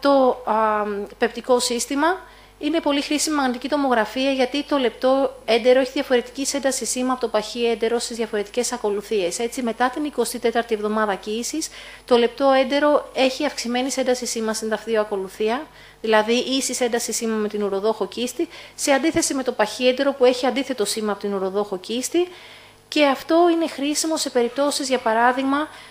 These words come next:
α, μ, ατρησίας ορθού. Στην προκειμένη περίπτωση, ε, με την, ε, εξέταση αυτή αποδείχθηκε ότι υπήρχε συρρήγγιο μεταξύ κίστης και ορθού, γιατί η ένταση σήματος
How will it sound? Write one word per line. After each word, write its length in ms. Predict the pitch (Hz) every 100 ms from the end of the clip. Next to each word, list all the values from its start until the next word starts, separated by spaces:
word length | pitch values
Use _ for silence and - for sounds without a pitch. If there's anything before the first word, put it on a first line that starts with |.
| -
α, 360 | - 240 226 220
μ, 260 | 220 214 214 - - _
ατρησίας 640 | - - 247 - 277 269 -
ορθού. 480 | 226 214 - 240 349 - - - -
Στην 200 | - 262
προκειμένη 460 | 254 247 262 330 330
περίπτωση, 800 | 233 220 233 262 262 320 349 339 -
ε, 100 | 240 240 240 233 226 220 220 226
με 140 | 233
την, 280 | 233 226 220
ε, 400 | 214 208 208 202 -
εξέταση 480 | 226 - 302 294 -
αυτή 220 | 226 294
αποδείχθηκε 500 | 294 240 220 262 -
ότι 120 | 285 240
υπήρχε 400 | 247 277 - 240
συρρήγγιο 480 | 233 226 240 247
μεταξύ 540 | 226 214 208 - 240 233 - - -
κίστης 500 | 262 247 208 - - -
και 120 | - 196
ορθού, 440 | 190 - 277 349 - - -
γιατί 340 | 240 247 285
η 300 | 277 - 233
ένταση 340 | 262 269 285 233
σήματος 640 | 262 254 254 175 185